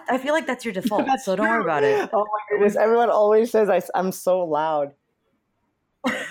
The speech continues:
Speaker 1: For those of you who don't know, Nazri is also a radio host. Um, tell us about how long you've been a radio host for, Nazri.
Speaker 2: So I've been a radio host from two thousand ten until present day.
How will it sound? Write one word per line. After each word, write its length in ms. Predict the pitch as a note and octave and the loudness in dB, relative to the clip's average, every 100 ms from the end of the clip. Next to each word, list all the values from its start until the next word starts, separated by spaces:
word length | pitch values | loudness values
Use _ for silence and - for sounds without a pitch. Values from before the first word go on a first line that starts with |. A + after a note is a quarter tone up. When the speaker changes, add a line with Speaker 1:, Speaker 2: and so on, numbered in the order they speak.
| - C4+ C#4 B3+ - _ _ B3+ D#4 C4 F#3 | -6 -2 -2 -4 -8 _ _ -12 -10 -10 -4
Speaker 1:
For 120 | A3+ | 0
those 160 | A#3 C4+ | 2 2
of 100 | D4+ | 2
you 140 | D4+ | 0
who 80 | B3 | 0
don't 260 | A3+ E3 | 0 -2
know, 320 | G3 A3 D#3+ D3 | -2 0 0 0
Nazri 380 | D3+ D#3+ D#3 E3+ | 0 -2 -4 -4
is 160 | D#3 - | -4 -6
also 320 | E3 D#3 F3+ | -8 -8 -6
a 60 | |
radio 360 | D#3 D#3 D3+ D3 | -4 -4 -4 -6
host. 480 | D3 D3 A#3 - - | -4 -4 -6 -10 -6
Um, 560 | D3+ D3+ C#3+ C#3 C3+ - | -4 -2 -2 -2 -6 -6
tell 220 | F#3 F3+ | -2 0
us 160 | F#3 - | 0 -4
about 500 | - E3+ D#3 C#3+ - _ - - _ | -2 0 2 0 -6 _ -20 -20 _
how 180 | - F3+ | -4 -2
long 320 | E3+ E3 F3 | 0 0 -2
you've 180 | E3 B2 | -6 -4
been 140 | E3+ | -2
a 80 | D#3+ | -2
radio 240 | D3+ D3 | -2 -4
host 300 | D3+ D#3+ D#3+ | -4 -4 -6
for, 120 | - D3 | -6 -4
Nazri. 320 | C#3 C3 C#3 | -4 -4 -2
Speaker 2:
So 200 | E3+ E3+ | 2 2
I've 200 | F#3 F#3 | 0 -2
been 120 | A#3 | -2
a 80 | G3 | 0
radio 320 | F3+ F#3 F3 | 0 0 0
host 420 | E3+ E3 D#3+ - - | 0 -2 -4 -14 -16
from 540 | - D#3 D3+ D3+ D3+ | -6 -4 -2 -4 -6
two 220 | D3+ F#3 | -8 -14
thousand 560 | F3+ F#3 F#3 D#3+ D#3 C#3 | -8 -4 -4 -4 -10 -10
ten 640 | - - E3+ A3 G3 C#3 - | -16 -12 -4 -2 0 -4 -4
until 800 | D#3 D#3 - C#3+ C#3+ C#3 C3+ - _ _ | -6 -6 -2 2 4 4 2 -4 _ _
present 640 | - - C#3+ D#3 E3 C#3 G2+ | -20 -4 -4 -4 -8 -10 -8
day. 640 | B2 B2 A#2 G2+ F2+ F#2+ | -6 -4 -4 -6 -10 -14